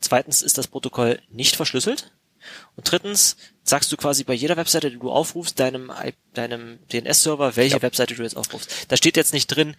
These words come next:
Speaker 1: welche Unterseite und welchen Query
Speaker 2: Nee,
Speaker 1: du
Speaker 2: aber
Speaker 1: aufrufst, weil der
Speaker 2: prinzipiell
Speaker 1: nicht
Speaker 2: deine Browsing-History kreist
Speaker 1: also wenn
Speaker 2: du
Speaker 1: ich
Speaker 2: weiter.
Speaker 1: jetzt akronymisier bar slash Episode zwanzig eintippe
Speaker 2: Akronymisier Punkt bar slash null zwei null.
Speaker 1: Genau, dann sieht der D-N-S-Server nur akronymisier Punkt bar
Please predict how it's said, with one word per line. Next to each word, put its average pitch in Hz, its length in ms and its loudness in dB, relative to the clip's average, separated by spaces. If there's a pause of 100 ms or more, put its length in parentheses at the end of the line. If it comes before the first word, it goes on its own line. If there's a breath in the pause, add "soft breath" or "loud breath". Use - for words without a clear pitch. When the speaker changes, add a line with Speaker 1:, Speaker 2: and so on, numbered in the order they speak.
(280 loud breath)
Speaker 1:
welche 135 320 2
Unterseite 190 720 2
und 139 140 -4
welchen 131 200 -4
Query 185 480 0
Speaker 2:
Nee, 120 80 0
Speaker 1:
du 113 60 2
Speaker 2:
aber 107 180 -2
Speaker 1:
aufrufst, - 380 -4
weil 139 80 4
der 143 80 6
Speaker 2:
prinzipiell 123 240 6
Speaker 1:
nicht 113 160 -6
Speaker 2:
deine 117 80 2
Browsing-History 110 580 -4 (120)
kreist - 100 -8
Speaker 1:
also 110 160 0
wenn 143 100 2
Speaker 2:
du 147 60 2
Speaker 1:
ich - 80 4
Speaker 2:
weiter. 151 100 2
Speaker 1:
jetzt - 220 2
akronymisier 139 840 -4 (200)
bar 143 280 4
slash - 520 2
Episode 127 560 -2
zwanzig - 480 -2
eintippe 170 480 -4
Speaker 2:
Akronymisier 135 380 -6
Punkt - 220 -12
bar 110 160 0
slash - 300 -2
null 120 100 -10
zwei - 160 -10
null. 107 220 -12 (480)
Speaker 1:
Genau, 131 260 2 (320 loud breath)
dann 135 200 2
sieht 156 180 2
der 147 60 4
D-N-S-Server 143 520 2
nur 139 220 -4
akronymisier 131 480 -8
Punkt - 300 -20
bar 139 320 -2